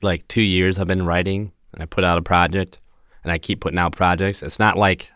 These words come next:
I'm doing it all the time. It took a while. I didn't write those overnight.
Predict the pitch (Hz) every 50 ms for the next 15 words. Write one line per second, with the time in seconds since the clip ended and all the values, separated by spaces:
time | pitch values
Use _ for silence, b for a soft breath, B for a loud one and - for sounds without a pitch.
0 | _ - - 92 87 107 113 113 104 90 87 87 92 92 80 80 - 104 110 113
1 | 87 85 80 - 117 - 85 80 85 92 113 123 - 127 127 120 _ _ _ _
2 | _ _ - - - _ _ _ _ - _ _ _ _ _ _ - _ _ _
3 | _ _ _ _ - - _ _ _ - - - - - _ _ _ _ _ -
4 | - 98 110 101 92 87 90 85 85 101 98 - - 95 98 95 92 - 90 85
5 | 87 85 87 85 85 82 82 90 98 -